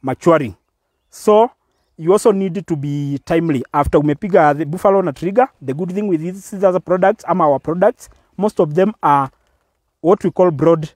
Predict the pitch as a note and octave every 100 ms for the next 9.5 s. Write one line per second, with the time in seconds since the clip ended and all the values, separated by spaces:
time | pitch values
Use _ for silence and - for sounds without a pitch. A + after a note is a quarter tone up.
0 | _ - - D3+ - A2 F2 _ _ _
1 | _ _ - - A3+ - A3+ F#3+ - D3
2 | D#3+ F#3 G3 D3+ F3 D3+ C3+ F3 D3 B2+
3 | B2 B2 C3 C#3+ D3 D3 _ _ _ _
4 | - C#3+ D3 C#3 G3 D#3+ C3 B2+ C3+ D#3+
5 | D#3+ C3 B2 D3 B2+ B2 A2 A2 - -
6 | A#2+ C3 A2 _ _ - G#3+ G3 G#3 F3+
7 | F#3+ A#3+ A3+ B3+ _ _ _ _ - A#2+
8 | A#2+ C3+ - A#3+ B3+ F#3 C#3+ B2+ C3 -
9 | G3+ A#3+ - _